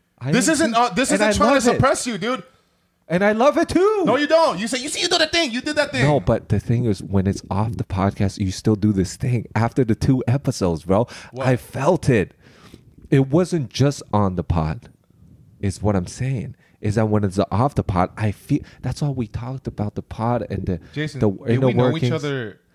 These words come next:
Speaker 2: less when
Speaker 1: We
Speaker 2: we
Speaker 1: knew
Speaker 2: first
Speaker 1: each
Speaker 2: did
Speaker 1: other
Speaker 2: those? We know
Speaker 1: more.
Speaker 2: each other more now.
Speaker 1: Yes.
Speaker 2: Yeah.
Speaker 1: Yes.
Speaker 2: So I'm comfortable. So I'm bringing out
Speaker 1: And
Speaker 2: this
Speaker 1: I
Speaker 2: other
Speaker 1: like
Speaker 2: energy,
Speaker 1: it.
Speaker 2: which is why we get great clips that hit six point four million and one point one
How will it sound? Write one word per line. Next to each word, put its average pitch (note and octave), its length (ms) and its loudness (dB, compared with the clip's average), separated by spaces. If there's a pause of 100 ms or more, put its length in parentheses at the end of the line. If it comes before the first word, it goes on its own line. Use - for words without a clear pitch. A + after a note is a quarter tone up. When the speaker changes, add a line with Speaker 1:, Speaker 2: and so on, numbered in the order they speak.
(120)
Speaker 2:
less G#2 500 -8 (800)
when - 160 2
Speaker 1:
We C#3 80 4
Speaker 2:
we - 0 -
Speaker 1:
knew C3+ 100 4
Speaker 2:
first D3+ 160 2
Speaker 1:
each D3+ 60 4
Speaker 2:
did - 40 4
Speaker 1:
other A2+ 100 2
Speaker 2:
those? F#2 140 0
We G#2+ 200 2
know D3 100 6
Speaker 1:
more. D3+ 80 2
Speaker 2:
each - 80 -2
other A#2+ 120 0
more A#2 280 0
now. E2+ 200 -4
Speaker 1:
Yes. A2 640 -6
Speaker 2:
Yeah. A#2+ 340 0 (420)
Speaker 1:
Yes. B2 240 -8 (140)
Speaker 2:
So D3 120 -10
I'm D3+ 80 -6
comfortable. C#3 720 -10
So - 140 -10
I'm C#3+ 120 -4
bringing E3+ 300 -4
out F3 100 2
Speaker 1:
And B2+ 100 2
Speaker 2:
this C3+ 40 4
Speaker 1:
I C3+ 80 4
Speaker 2:
other C#3+ 140 4
Speaker 1:
like F#3 200 4 (140)
Speaker 2:
energy, - 40 8
Speaker 1:
it. D3 300 4
Speaker 2:
which F3 160 0
is D#3+ 100 -6
why G#3 280 2 (200)
we G#3 120 2
get B3 200 -2
great D#4 280 0
clips F4+ 360 0 (180)
that B3 140 0
hit D#4+ 120 -2
six - 220 -2
point F#4 240 4
four F#4 240 4
million F#4+ 380 0 (220)
and D4+ 180 0
one F4 160 6
point D#4+ 220 4
one E4+ 280 4